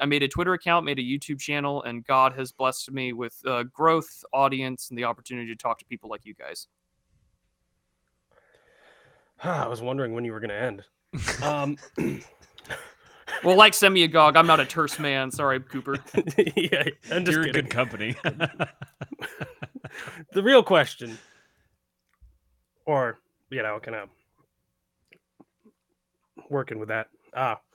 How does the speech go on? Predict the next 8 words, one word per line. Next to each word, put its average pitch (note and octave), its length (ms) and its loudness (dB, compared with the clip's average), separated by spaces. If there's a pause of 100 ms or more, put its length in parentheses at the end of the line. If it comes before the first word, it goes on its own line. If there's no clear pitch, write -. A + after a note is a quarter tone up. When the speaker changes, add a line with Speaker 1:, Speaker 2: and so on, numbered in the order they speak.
(160)
Speaker 2:
what's D3+ 220 -2
your D#3 80 -6
favorite C3+ 360 0
Dark A2+ 240 -6
Souls A2 220 -8
game? G#2+ 280 -8 (920)
Speaker 1:
Oh, D#3 480 4
boy. C3 480 -6